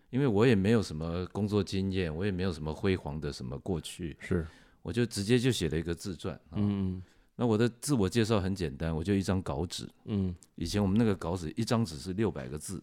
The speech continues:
Speaker 2: 嗯。
Speaker 1: 很多人应征就是作品各种，对不对？
Speaker 2: 嗯，嗯。
Speaker 1: 哦，很厚一叠这样，我就一张纸，我上面就写我是谁，哦，简单的这个就是一两行解释，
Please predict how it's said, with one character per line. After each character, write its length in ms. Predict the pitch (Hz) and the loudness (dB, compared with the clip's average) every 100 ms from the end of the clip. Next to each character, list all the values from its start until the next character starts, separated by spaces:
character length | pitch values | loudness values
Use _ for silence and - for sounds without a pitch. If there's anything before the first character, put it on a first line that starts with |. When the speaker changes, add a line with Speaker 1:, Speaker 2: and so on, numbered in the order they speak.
| - | -6
Speaker 2:
嗯。 280 | 123 110 87 82 | 0 2 2 0
Speaker 1:
很 160 | 107 | 2
多 160 | 117 147 | 4 8
人 140 | 123 | 8
应 180 | 131 127 | 8 6
征 320 | 104 113 117 | 6 6 6
就 140 | 107 104 | 4 2
是 320 | 104 98 90 | 2 2 0
作 280 | 82 107 82 | 2 2 2
品 720 | 78 73 67 64 62 65 58 - - | -2 -8 -8 -10 -12 -14 -16 -16 0
各 160 | 117 | 0
种， 300 | 87 73 65 | 0 -4 -8
对 80 | 71 | -6
不 80 | 85 | -2
对？ 160 | 87 76 | -2 0
Speaker 2:
嗯， 240 | 101 98 101 | 4 6 4
嗯。 180 | 95 92 | 2 0
Speaker 1:
哦， 140 | 80 71 | -4 -6
很 80 | |
厚 300 | 80 - 117 | -6 0 2
一 80 | 98 | 2
叠 260 | 87 76 76 | 0 -6 -8
这 140 | 85 | -8
样， 120 | 80 - _ _ - - _ | -10 -10 _ _ -20 -20 _
我 120 | - 82 | -4 0
就 160 | 107 | 2
一 60 | 98 | 4
张 240 | 95 95 | 2 0
纸， 180 | - 55 - _ - _ _ _ _ _ _ - | -2 -6 -12 _ -20 _ _ _ _ _ _ -14
我 140 | - | -10
上 200 | 80 117 | 0 4
面 120 | 110 | 4
就 140 | 98 98 | 4 0
写 260 | - 62 - _ _ _ _ _ _ - | -2 -8 -12 _ _ _ _ _ _ -10
我 160 | 78 | -6
是 180 | 73 107 | -2 -2
谁， 360 | - 64 62 87 - | -2 -6 -8 -12 -10
哦， 200 | 76 67 | -8 -8
简 180 | - 80 | -4 -2
单 120 | 95 | 2
的 120 | 95 82 | 2 0
这 180 | - | -2
个 180 | 80 80 76 - | -2 -4 -6 -14
就 140 | - 107 | -10 -4
是 100 | 117 | 0
一 120 | 123 | 4
两 180 | 107 78 | 4 4
行 240 | - 73 | 0 -4
解 180 | 78 69 | -4 -6
释， 120 | - | -8